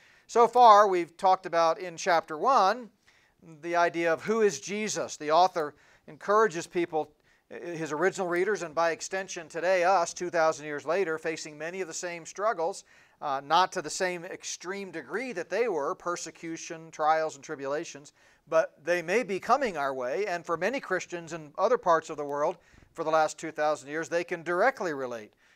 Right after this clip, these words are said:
to what the Hebrew Christians in the late sixties A D, when this was written, were facing. And the writer in chapter one says, "Look, Jesus is far superior to anything and everything that, uh, Judaism or,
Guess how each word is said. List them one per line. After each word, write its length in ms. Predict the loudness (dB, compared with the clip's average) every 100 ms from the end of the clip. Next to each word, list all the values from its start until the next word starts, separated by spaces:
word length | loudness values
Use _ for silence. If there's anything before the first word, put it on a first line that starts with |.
| _
to 80 | -8
what 160 | -8 -8
the 80 | -8
Hebrew 340 | -8 -8 -10
Christians 480 | -8 -10 -10 -16 -16
in 100 | -10
the 100 | -6
late 180 | -6 -6
sixties 540 | -10 -10 -10 -12 -8
A 160 | -8 -8
D, 240 | -8 -8
when 160 | -8 -12
this 180 | -14
was 160 | -14 -12
written, 300 | -12 -14 -14
were 100 | -14
facing. 540 | -10 -10 -10 -14 -20 _ _ _ _ _ _ _
And 80 | -2
the 40 |
writer 400 | 4 6 6 2
in 120 | -2 0
chapter 300 | 2 2 0
one 180 | -2
says, 240 | -2 -4 0
"Look, 140 | -2
Jesus 480 | -2 -8 -4 -4 -6
is 140 | -8
far 320 | -4 2 4 4
superior 640 | -2 -8 -4 -2 -2 -4
to 100 | -8
anything 340 | -10 -10 -10
and 100 | -8
everything 540 | -6 -6 -8 -12 -14 -20 _ _ _ _ _
that, 380 | -8 -6 -4 -4
uh, 320 | -2 -2 -2 -8 -18 -20 -20 -12
Judaism 680 | -6 -4 -4 -6 -8 -10
or, 240 | -8 -10